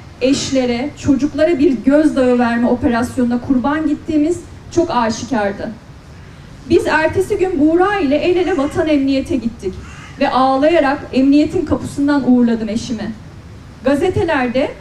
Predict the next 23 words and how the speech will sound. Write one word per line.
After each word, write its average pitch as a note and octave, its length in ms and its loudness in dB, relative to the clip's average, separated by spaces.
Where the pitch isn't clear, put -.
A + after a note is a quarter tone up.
yakalandığı C#4 800 0
ve C#4+ 140 -4
kaçma D#4 380 -6
şüphesiyle E4 640 -4
tutuklandığı D#4 720 -2
yazıldı. A3 480 -2
Eşimi E4+ 460 0
üç - 220 -2
dört G4+ 220 0
kere E4+ 260 0
dışarı E4+ 340 0
çıkarıp - 460 -4
tekrar F4+ 400 0
içeri E4+ 320 0
sokmuşlar A#3+ 560 -2
emniyette. A3+ 680 -4
Kameralarla D#4 800 2
yatay, C4 460 -2
dikey F4 340 0
çekimler C#4 520 2
yapmışlar A#3 640 -4
beğenene A#3+ 460 0
kadar. G#3+ 360 -4